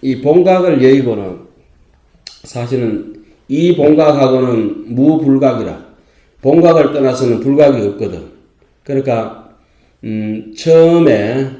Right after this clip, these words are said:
본래 없는 이 질-, 진심을 떠나서는 뭐가 없단 말이야. 업상 자체도 없다. 그 신무,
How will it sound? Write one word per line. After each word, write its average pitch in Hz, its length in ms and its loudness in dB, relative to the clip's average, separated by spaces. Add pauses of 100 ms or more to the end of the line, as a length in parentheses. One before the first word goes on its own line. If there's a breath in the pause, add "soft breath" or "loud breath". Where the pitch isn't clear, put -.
(120)
본래 135 600 0
없는 131 320 0
이 123 200 -6
질-, - 400 -6
진심을 147 600 4
떠나서는 123 600 -2
뭐가 123 240 0
없단 101 220 -8
말이야. 101 240 -6
업상 156 300 -4
자체도 135 420 -2
없다. 101 260 -6
그 90 100 -10
신무, 156 800 0